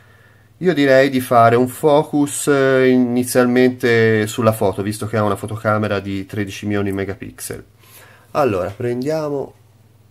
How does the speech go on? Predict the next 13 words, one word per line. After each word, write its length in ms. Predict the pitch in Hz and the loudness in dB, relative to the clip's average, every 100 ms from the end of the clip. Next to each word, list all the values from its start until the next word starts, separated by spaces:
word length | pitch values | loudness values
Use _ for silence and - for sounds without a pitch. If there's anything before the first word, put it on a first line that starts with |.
| _ _ _ _ _ _ _ | _ _ _ _ _ _ _
il 100 | 117 | -10
nostro 280 | 120 117 110 | -10 -10 -12
personaggio 560 | 113 - 110 117 113 | -12 -10 -8 -8 -8
della 220 | 107 107 107 | -8 -8 -6
banda 340 | 117 113 110 | -6 -6 -6
Bassotti. 720 | 110 - - - - - - _ _ _ _ _ _ _ _ _ _ _ _ _ _ _ _ _ _ _ _ _ 101 - - _ _ _ _ _ _ _ _ _ _ _ _ _ _ _ _ _ _ _ _ _ | -8 -12 -14 -14 -14 -20 -20 _ _ _ _ _ _ _ _ _ _ _ _ _ _ _ _ _ _ _ _ _ -20 -20 -20 _ _ _ _ _ _ _ _ _ _ _ _ _ _ _ _ _ _ _ _ _
Senza 380 | - 113 110 104 | -14 -12 -10 -10
toccare 440 | 98 - 101 95 | -10 -8 -6 -6
nemmeno 280 | 95 98 95 | -8 -8 -10
lo 80 | 95 | -10
schermo, 420 | - - 90 85 | -14 -10 -10 -10
facciamo 480 | - 95 - 92 87 | -14 -16 -12 -12 -12
un 160 | 82 | -16